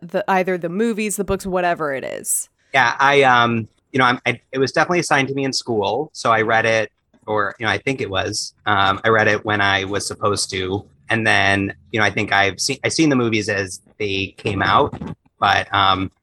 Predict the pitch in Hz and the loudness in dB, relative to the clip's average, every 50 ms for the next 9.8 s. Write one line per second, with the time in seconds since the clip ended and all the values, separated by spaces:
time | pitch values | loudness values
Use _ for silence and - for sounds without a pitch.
0 | _ _ - 127 127 127 120 117 110 - - 123 131 135 123 113 110 101 101 98 | _ _ 0 2 4 6 6 6 4 2 0 2 2 4 4 4 4 2 2 0
1 | 92 92 - - - 104 98 - - 101 101 101 98 95 95 95 - - 92 - | -4 -8 -10 -6 -4 -4 -4 -2 -2 0 0 0 -2 -2 -6 -8 -10 -12 -12 -10
2 | - 98 92 - 95 98 92 92 95 - _ - 104 - 113 - _ _ - 185 | -8 -6 -4 -2 -2 -2 -2 -4 -8 -12 _ -18 -12 -12 -12 -12 _ _ 2 2
3 | 196 190 165 160 - _ 156 147 143 - - 143 135 131 131 131 127 123 123 120 | 2 2 0 -4 -4 _ 2 2 2 0 -4 -2 0 2 4 4 4 4 2 2
4 | 117 - _ _ _ _ _ _ _ - 110 107 104 101 120 120 117 - 151 151 | -2 -6 _ _ _ _ _ _ _ 0 0 0 2 2 0 -2 0 0 0 0
5 | 135 123 - _ - 135 139 139 131 131 131 131 131 127 127 - - 110 101 92 | 0 0 -2 _ -4 -2 0 0 0 0 0 0 -2 -4 -4 -2 -2 -2 -2 -2
6 | - _ _ _ _ - 104 104 104 110 101 - 101 - - - 107 101 92 113 | -6 _ _ _ _ -6 -4 -2 -2 -4 -4 -6 -8 -10 -6 -4 -4 -2 -2 -2
7 | 101 110 104 - 117 113 107 104 107 107 104 101 101 98 101 98 95 92 - - | -4 -4 -4 -4 -4 -4 0 0 0 0 2 2 0 2 2 2 0 -2 -4 -6
8 | 107 95 95 95 95 92 90 - - - _ _ _ _ 107 107 104 95 95 90 | -4 -2 -2 -2 -2 -2 -4 -8 -14 -20 _ _ _ _ 2 4 4 4 4 0
9 | 92 95 - - - - - - - - - 120 120 110 107 98 | -4 -8 -10 -10 -12 -16 -18 -20 -10 -2 0 0 2 2 0 -2